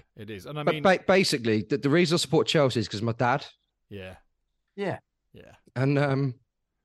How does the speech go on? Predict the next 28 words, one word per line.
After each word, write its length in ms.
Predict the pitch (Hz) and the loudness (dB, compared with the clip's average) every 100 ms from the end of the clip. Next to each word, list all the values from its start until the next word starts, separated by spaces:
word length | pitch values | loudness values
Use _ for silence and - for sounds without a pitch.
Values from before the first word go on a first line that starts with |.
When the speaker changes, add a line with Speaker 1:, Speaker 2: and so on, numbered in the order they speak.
| _ | _
Speaker 3:
Me 100 | 123 | -12
too. 320 | 120 - 156 107 _ _ _ _ _ _ _ _ _ _ | -10 -10 -12 -14 _ _ _ _ _ _ _ _ _ _
Speaker 1:
So 140 | 277 | -10
it's, 120 | 311 | -8
it's, 220 | 233 202 247 | -10 -10 -10
it's 140 | 226 | -8
a 40 | 190 | -2
good 220 | 220 190 | 0 2
way 160 | 202 | 2
to 160 | 185 180 | 4 2
honour 280 | 180 170 147 | 2 2 0
him, 140 | 120 | -2
Gary. 420 | 110 120 120 127 147 _ _ _ _ _ _ _ _ - | -4 -4 -4 -6 -14 _ _ _ _ _ _ _ _ -2
Speaker 2:
That, 180 | 156 - | -2 2
that's 260 | 175 - | 2 2
why 160 | 160 156 | 2 4
I 40 | |
wanna 180 | 156 165 | 4 2
make 260 | 151 160 - | 2 0 0
it 120 | 107 | -4
for 80 | 127 | 0
my 100 | 127 | 0
dad 220 | 135 139 | 2 0
and 80 | 139 | 0
my 60 | 135 | 0
brothers. 400 | 131 123 165 156 | 0 0 -2 -4
And 160 | 151 - | -6 -8
Speaker 1:
Yeah. 300 | 98 90 | -14 -16